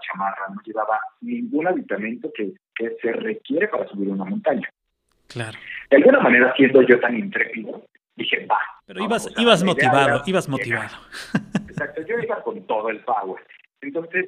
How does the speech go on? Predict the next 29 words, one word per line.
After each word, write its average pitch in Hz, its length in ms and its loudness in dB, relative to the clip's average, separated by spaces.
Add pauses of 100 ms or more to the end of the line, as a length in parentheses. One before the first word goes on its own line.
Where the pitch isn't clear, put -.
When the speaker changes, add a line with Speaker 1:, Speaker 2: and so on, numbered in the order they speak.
(140)
Speaker 1:
eh, 113 400 -4
de 117 120 -4
las, 123 140 -2 (300)
<laughs> 190 460 -10
de 143 100 0
las 147 160 -8
seis 175 160 -6
de 196 80 -2
la 165 100 0
mañana, 120 520 -6 (300)
eh, 104 220 -2 (220)
a 104 360 0
la 104 120 -2
una 135 220 -4
de 139 60 -2
la 101 160 -4
tarde, 127 280 -2
pues, - 160 -16
caminé 113 360 -6
y 165 60 -6
caminé 120 360 -4
y 143 40 -8
caminé 127 480 -8
y, 104 160 -12
la, 104 100 0
y 110 180 -14 (100)
sufrí - 280 -8
la, 117 260 2 (100)
la, 92 180 -4